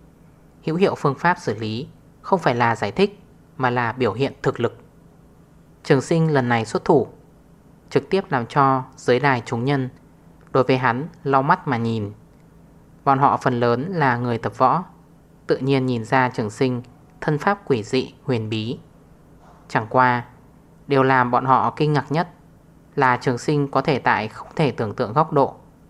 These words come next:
mượn lực ra chiêu. Thế nhân còn có một bệnh chung, đó chính là chung quy cảm giác mình không giống với người thường.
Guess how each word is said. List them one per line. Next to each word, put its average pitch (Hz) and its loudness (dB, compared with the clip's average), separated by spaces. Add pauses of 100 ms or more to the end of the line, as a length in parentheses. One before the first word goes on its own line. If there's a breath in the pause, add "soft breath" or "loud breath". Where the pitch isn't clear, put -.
(160)
mượn - -2
lực 127 -6
ra 131 -2
chiêu. 127 0 (1900)
Thế 139 -2
nhân 151 0
còn 135 0
có 117 2
một 143 -2
bệnh 135 -4
chung, 143 2 (720 soft breath)
đó 139 2
chính 156 -2
là 139 2
chung 160 -2
quy 160 2
cảm 131 -2
giác 165 0 (380)
mình 131 0
không 139 -2
giống 123 0
với 120 0
người 135 0
thường. 117 -2